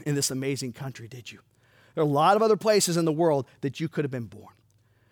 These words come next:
And think about it, all your physical characteristics, all of your mental characteristics, you didn't craft those things. God did.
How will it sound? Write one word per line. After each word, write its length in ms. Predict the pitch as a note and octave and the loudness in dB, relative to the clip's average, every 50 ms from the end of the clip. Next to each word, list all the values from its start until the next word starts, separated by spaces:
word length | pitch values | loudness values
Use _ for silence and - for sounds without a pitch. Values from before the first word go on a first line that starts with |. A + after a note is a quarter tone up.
| _ _ _ | _ _ _
And 80 | - D3+ | -6 2
think 160 | - G3+ D#3 | 2 2 4
about 180 | F3 E3+ D3+ C#3+ | 4 2 2 2
it, 60 | C3+ | 0
all 240 | D3 E3 F#3+ G3+ G#3+ | 0 2 4 4 4
your 160 | G#3 F#3+ E3+ | 4 2 0
physical 480 | - - - G3+ G3 F#3 G#3+ F3+ F3 D#3 | -2 2 2 2 4 4 2 0 0 0
characteristics, 600 | - E3 D#3 C#3+ - - C#3+ C3 - D3 C3 - | 2 0 0 0 0 -2 -4 -2 -4 -4 -4 -2
all 140 | E3+ E3+ F#3 | 0 0 0
of 60 | F3 | 2
your 120 | E3+ D#3+ | 0 0
mental 380 | D3+ D3 D3 E3 G#3 G3 A3 F#3 | 0 0 0 0 0 0 -2 -4
characteristics, 680 | - - E3 D#3 C3+ - C#3 C#3+ C3+ - D3 C3 - - - - | 0 0 0 0 0 -4 -4 -4 -4 -4 -4 -8 -10 -14 -18 -14
you 220 | C3 B2+ C#3 F#3+ | -10 -4 -2 -2
didn't 200 | A#3+ E4+ E4+ C4+ | 0 0 -2 -4
craft 360 | D3+ - - D#3 C#3 C#3 C#3 - | -6 -8 -10 -10 -10 -10 -6 -6
those 220 | D3 C#3+ C#3 - | -4 -4 -4 -6
things. 380 | - D3 E3+ A#3 C#4+ - - _ _ _ _ _ _ _ _ _ _ _ | -8 -10 -10 -10 -12 -14 -18 _ _ _ _ _ _ _ _ _ _ _
God 280 | - B3 - D3 B2 - | -14 -12 -10 -10 -12 -12
did. 220 | - G#2+ F#2 - | -16 -20 -20 -20